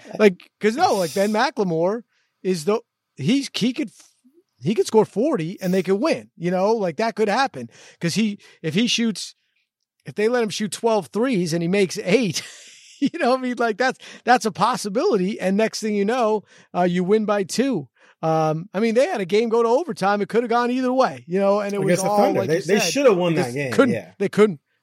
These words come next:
Speaker 1: they, right. I mean, honestly, how did, they were winning by a significant margin with very few t-, minutes left in the game. <laughs> You know,
Speaker 2: Right.
Speaker 1: that, the,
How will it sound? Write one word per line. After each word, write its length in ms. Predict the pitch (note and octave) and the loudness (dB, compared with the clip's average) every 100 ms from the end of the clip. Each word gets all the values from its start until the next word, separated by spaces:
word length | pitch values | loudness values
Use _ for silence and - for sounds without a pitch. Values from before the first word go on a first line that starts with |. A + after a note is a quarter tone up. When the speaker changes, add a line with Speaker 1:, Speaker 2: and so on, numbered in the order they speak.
| - | -2
Speaker 1:
they, 160 | E3+ C#3+ _ _ _ - | -2 -2 _ _ _ -12
right. 400 | C4 A4+ - - _ _ - | -4 -2 -2 -8 _ _ -6
I 140 | A3+ | -2
mean, 160 | C#4+ B3+ | 0 0
honestly, 480 | - E4 F#4+ - A#3+ | 0 0 0 -2 0
how 220 | G#3+ B3+ | 2 0
did, 240 | B3+ - _ _ _ _ _ _ _ _ - | 0 -6 _ _ _ _ _ _ _ _ -6
they 120 | G#3+ C#4 | -4 0
were 160 | B3+ | 0
winning 400 | A#3+ E4 B3 A#3 | 0 2 2 2
by 160 | A3 A3 | 0 0
a 40 | |
significant 600 | G3+ G#3 C#4 D4+ C4+ B3+ | 0 -2 -2 -2 -2 0
margin 360 | B3 C#4+ F3+ A3 | 2 0 0 -2
with 140 | G#3 | -2
very 240 | F3+ D4 B3 | 0 0 0
few 220 | F#3+ B3 | -2 -6
t-, 200 | - C4 | -4 -4
minutes 380 | A3 B3 C4 - | 2 2 2 -2
left 200 | A#3+ A#3+ | -2 -2
in 100 | A#3+ | -2
the 100 | A#3 | -2
game. 220 | G#3 F3+ - - - | 0 -4 -6 -16 -18
<laughs> 160 | - - - | -18 -16 -14
You 80 | G#3 | -4
know, 140 | F#3 F#3+ | -2 0
Speaker 2:
Right. 80 | F#3+ | 0
Speaker 1:
that, 280 | G3 G#3+ G#3 | 0 -2 -4
the, 160 | F3 | -6